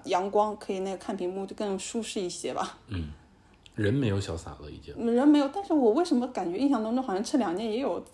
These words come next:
Speaker 1: 看到路上有那种外卖小哥各种奇形怪状的那种小工具。
Speaker 2: 外卖小哥的小工具。
Speaker 1: <laughs> 嗯。外卖小哥小工具有一点我很、呃，有一个东西我很感慨，虽然不是夏天，
Speaker 2: 嗯。
Speaker 1: 特指夏天用的，但是很实用的是，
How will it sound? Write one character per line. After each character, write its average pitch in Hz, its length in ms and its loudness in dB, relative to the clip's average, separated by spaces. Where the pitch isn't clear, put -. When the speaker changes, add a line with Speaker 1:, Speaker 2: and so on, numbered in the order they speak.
Speaker 1:
看 - 240 0
到 208 140 4
路 214 180 2
上 208 240 0
有 175 140 -4
那 196 160 -2
种 180 200 -2
外 226 100 2
卖 220 140 0
小 180 160 0
哥 190 140 -2
各 214 140 4
种 185 160 -2
奇 - 160 -6
形 190 160 -4
怪 226 160 6
状 220 240 0
的 202 100 4
那 202 160 2
种 196 140 -4
小 175 180 0
工 226 240 4
具。 226 240 2
Speaker 2:
外 190 160 2
卖 117 180 2
小 - 160 -2
哥 101 120 2
的 101 80 2
小 82 200 -4
工 90 240 -2
具。 82 140 -4
Speaker 1:
<laughs> - 20 -6
嗯。 214 280 -2
外 320 80 4
卖 330 140 10
小 254 120 8
哥 254 140 4
小 240 160 4
工 254 180 2
具 262 100 2
有 202 180 2
一 247 80 2
点 214 140 0
我 180 60 2
很、 196 280 -2
呃， 202 100 2
有 190 160 4
一 214 80 2
个 277 120 2
东 233 160 2
西 233 80 -2
我 202 140 2
很 196 200 -4
感 175 200 -2
慨， - 200 -6
虽 262 140 -2
然 262 100 2
不 226 100 2
是 240 160 2
夏 - 360 -2
天， 202 300 -4
Speaker 2:
嗯。 226 60 -8
Speaker 1:
特 - 180 4
指 220 140 0
夏 190 180 0
天 196 200 -4
用 196 180 -2
的， - 80 -4
但 240 160 0
是 247 100 0
很 190 240 -4
实 - 220 -6
用 240 160 2
的 208 100 0
是， 208 220 -4